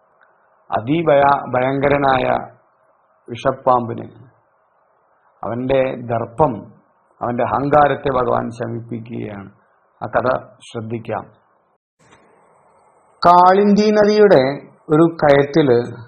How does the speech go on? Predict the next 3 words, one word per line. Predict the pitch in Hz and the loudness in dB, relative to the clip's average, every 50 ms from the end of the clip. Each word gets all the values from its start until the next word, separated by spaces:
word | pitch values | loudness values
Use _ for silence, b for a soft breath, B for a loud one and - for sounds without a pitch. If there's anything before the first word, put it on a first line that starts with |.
| - _ _ _ _ _ _ _ _ _ _ _ _ _ _ _ _ _ _ _ _ - | -20 _ _ _ _ _ _ _ _ _ _ _ _ _ _ _ _ _ _ _ _ 2
അതിഭയങ്കരനായിട്ടുള്ള, | - 165 165 165 220 240 233 - - - - - _ _ _ _ _ 151 143 147 151 151 151 151 147 156 151 151 160 160 160 147 139 131 135 120 120 117 110 101 92 - - B B B B B B B _ _ _ _ _ _ _ _ _ _ _ _ _ _ _ _ _ _ _ - | 2 4 4 4 2 0 0 -2 -6 -10 -16 -20 _ _ _ _ _ 0 2 4 4 4 4 4 6 6 6 6 4 4 2 2 2 0 0 -2 -4 -6 -6 -6 -6 -8 -10 B B B B B B B _ _ _ _ _ _ _ _ _ _ _ _ _ _ _ _ _ _ _ 2
വളരെ | 135 147 160 175 180 196 196 196 196 - 160 | 4 6 6 6 4 4 2 2 0 0 -2
വീര്യമുള്ള, | 151 147 160 165 165 151 180 180 180 180 180 180 180 | 0 2 2 4 4 4 4 4 4 6 4 4 4